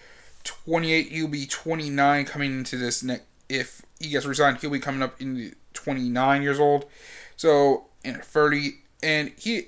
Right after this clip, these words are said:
is good of a linebacker, he, as good as a linebacker he is, his career, so far his career, thirty-four and a half sacks, thirty-four and a half sacks,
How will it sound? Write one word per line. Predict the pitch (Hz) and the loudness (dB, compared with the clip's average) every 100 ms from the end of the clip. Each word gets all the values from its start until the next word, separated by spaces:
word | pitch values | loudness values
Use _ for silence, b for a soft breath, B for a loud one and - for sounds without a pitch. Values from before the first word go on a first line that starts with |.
| - | 0
is | 175 160 | 2 2
good | 151 165 180 170 | 0 2 4 4
of | 156 | 6
a | 147 147 | 6 6
linebacker, | 143 143 147 147 143 147 131 - - | 4 6 6 8 6 6 0 -2 -10
he, | 87 107 - - | -16 -16 -14 -4
as | 135 127 | -2 -2
good | 143 135 | -4 -6
as | 127 | 0
a | |
linebacker | 127 127 123 123 | 2 4 4 2
he | 123 | 0
is, | 123 | -2
his | - 120 - | -4 -8 -8
career, | - 131 127 120 | -2 2 2 2
so | 135 | 0
far | 127 123 | 2 4
his | 123 - | 4 0
career, | 127 123 B B B B - | 0 0 B B B B 6
thirty-four | 208 202 196 | 8 8 6
and | 170 | 6
a | |
half | 160 | 6
sacks, | - 170 156 - - - - - - - | 8 10 10 10 2 -4 -16 -20 -20 -20
thirty-four | - 170 160 160 147 | -6 -2 0 2 4
and | |
a | 139 | 4
half | 135 | 4
sacks, | - 135 131 - | 6 6 4 0